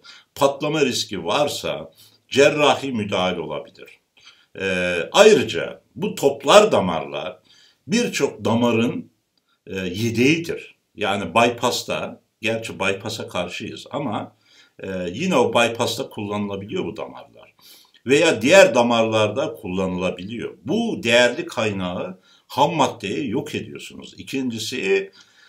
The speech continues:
e, ayak ülserlerine neden olabiliyor.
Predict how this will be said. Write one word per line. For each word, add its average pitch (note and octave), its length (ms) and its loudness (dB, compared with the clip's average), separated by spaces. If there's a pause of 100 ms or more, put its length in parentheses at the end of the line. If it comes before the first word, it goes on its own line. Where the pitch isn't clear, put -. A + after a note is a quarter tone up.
(220)
e, G2 160 -2 (500)
ayak A2+ 380 0
ülserlerine G2 1080 -4
neden G2 260 -6
olabiliyor. E2+ 600 -8